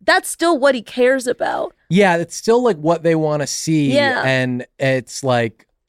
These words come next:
Speaker 2: there's, like, a, yeah,
Speaker 1: Like,
Speaker 2: I
Speaker 1: having
Speaker 2: mean,
Speaker 1: bad
Speaker 2: it skips
Speaker 1: taste is
Speaker 2: ahead,
Speaker 1: still
Speaker 2: but the
Speaker 1: taste.
Speaker 2: guy, um,
Speaker 1: In the office?
Speaker 2: the, yeah, when they're pitching, like, the movie that's depressing.
Speaker 1: Yes, yes, yes, yes.
Speaker 2: And then he's kinda like, "Well, does this happen? Does this happen?" And he's like,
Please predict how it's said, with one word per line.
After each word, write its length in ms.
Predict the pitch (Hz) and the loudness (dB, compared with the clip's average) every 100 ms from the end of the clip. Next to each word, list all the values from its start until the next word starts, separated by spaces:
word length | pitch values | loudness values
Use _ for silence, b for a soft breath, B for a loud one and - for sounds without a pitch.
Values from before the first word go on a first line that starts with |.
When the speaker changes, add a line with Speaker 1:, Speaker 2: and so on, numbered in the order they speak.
| 139 117 147 _ _ _ _ _ | -20 -20 _ _ _ _ _ _
Speaker 2:
there's, 360 | 151 156 151 127 | 0 2 2 0
like, 200 | 147 127 | 0 0
a, 180 | 139 135 | 0 0
yeah, 140 | 139 131 | 0 0
Speaker 1:
Like, 40 | 277 | 2
Speaker 2:
I 40 | |
Speaker 1:
having 140 | 285 285 | 0 2
Speaker 2:
mean, 60 | 262 | 2
Speaker 1:
bad 180 | 247 | 2
Speaker 2:
it 40 | 240 | 0
skips 140 | 240 | 0
Speaker 1:
taste 140 | 247 185 | 0 2
is 80 | |
Speaker 2:
ahead, 160 | 151 156 | 2 2
Speaker 1:
still 120 | 226 208 | 0 0
Speaker 2:
but 40 | |
the 80 | 151 | -2
Speaker 1:
taste. 100 | 202 | 0
Speaker 2:
guy, 460 | 143 143 143 139 b b b b _ - | 2 2 0 -2 b b b b _ -2
um, 540 | 131 123 120 120 117 _ - | 0 0 0 -2 -6 _ -10
Speaker 1:
In 80 | |
the 100 | 196 | -8
office? 400 | 185 180 185 214 123 | -8 -10 -14 -14 0
Speaker 2:
the, 220 | 151 156 | 0 2
yeah, 220 | 156 160 | 0 2
when 180 | 156 160 | 2 0
they're 120 | 160 | -2
pitching, 480 | 160 185 180 180 160 | -2 -4 0 -2 0
like, 320 | 143 131 - b b | 0 0 -4 b b
the 120 | 135 160 | 0 2
movie 280 | 151 156 156 | 2 2 0
that's 180 | 160 | -2
depressing. 580 | - 143 147 131 131 - | -6 -6 -2 -2 0 0
Speaker 1:
Yes, 320 | 247 226 151 | 2 2 0
yes, 140 | 240 226 | -2 -2
yes, 120 | 226 | 0
yes. 120 | 233 175 | 2 2
Speaker 2:
And 60 | 170 | 2
then 120 | 160 | 0
he's 120 | 160 | 0
kinda 220 | 170 160 | -2 -2
like, 220 | 147 131 127 | 0 -2 -4
"Well, 120 | 165 | -6
does 160 | 147 | -2
this 160 | 165 240 | 0 0
happen? 320 | 269 285 262 | 0 0 -2
Does 100 | 180 | -2
this 160 | 180 233 | -2 -2
happen?" 280 | 254 247 220 | -2 0 -2
And 80 | 175 | -2
he's 140 | 147 | -2
like, 140 | 139 | -4